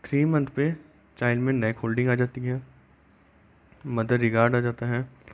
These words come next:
और वो cooing sound बनाता है, ठीक है, produce करता है।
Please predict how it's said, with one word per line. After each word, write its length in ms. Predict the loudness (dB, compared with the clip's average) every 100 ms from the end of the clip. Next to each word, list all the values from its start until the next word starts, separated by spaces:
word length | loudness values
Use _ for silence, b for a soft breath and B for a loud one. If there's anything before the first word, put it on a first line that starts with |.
| -14 -6
और 100 | -4
वो 220 | -2 -4 -6
cooing 360 | -2 0 0 -4
sound 420 | -6 -6 -4 -6 -10 -20 -20 -20 _ _ -20 -8
बनाता 380 | -2 -2 -2 -6
है, 140 | -12 -14 _ _ _ _ _ -14
ठीक 100 | -8
है, 60 | -8
produce 340 | -6 -6 -8
करता 220 | -12 -14
है। 80 | -16